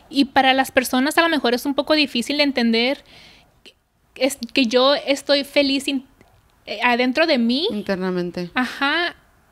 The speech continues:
Speaker 1: al no estar triste. Porque estar con depresión, te lo juro que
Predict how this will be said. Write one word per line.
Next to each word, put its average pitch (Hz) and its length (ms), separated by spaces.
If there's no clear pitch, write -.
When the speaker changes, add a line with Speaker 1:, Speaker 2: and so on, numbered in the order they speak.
Speaker 1:
al 262 200
no 254 120
estar 262 260
triste. 240 500
Porque 254 240
estar 240 300
con 311 160
depresión, 269 580
te 285 80
lo 254 140
juro 254 260
que 240 320